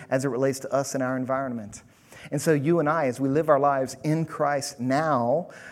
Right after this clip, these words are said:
uh, we live in light of this reality. We live in the fa-, light of the fact that we have harmony with God. We live in light of the fact that it is possible to have harmony with each other.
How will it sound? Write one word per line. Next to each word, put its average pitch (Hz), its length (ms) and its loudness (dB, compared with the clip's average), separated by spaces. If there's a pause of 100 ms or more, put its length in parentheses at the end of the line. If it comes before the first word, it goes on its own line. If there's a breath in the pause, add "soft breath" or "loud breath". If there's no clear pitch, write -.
(120)
uh, 131 200 6
we 139 200 6
live 135 400 8
in 135 100 4
light 143 160 8
of 135 140 0
this 147 180 -2
reality. 143 560 -2 (340 loud breath)
We 147 140 6
live 160 240 6
in 165 80 2
the 135 60 2
fa-, 139 340 2
light 143 240 6
of 147 60 -2
the 131 40 -6
fact 135 280 0
that 147 60 -2
we 151 80 2
have 139 100 0
harmony 160 480 0
with 131 180 -2
God. 135 460 -8 (420 loud breath)
We 156 140 6
live 170 320 4
in 151 120 4
light 143 200 6
of - 20 -2
the 131 100 -6
fact 151 280 2
that 151 180 2
it 156 80 4
is 175 160 4
possible 180 420 -4
to 151 60 -2
have 151 200 -4
harmony 165 400 0
with 170 180 2
each 180 200 0
other. 160 360 0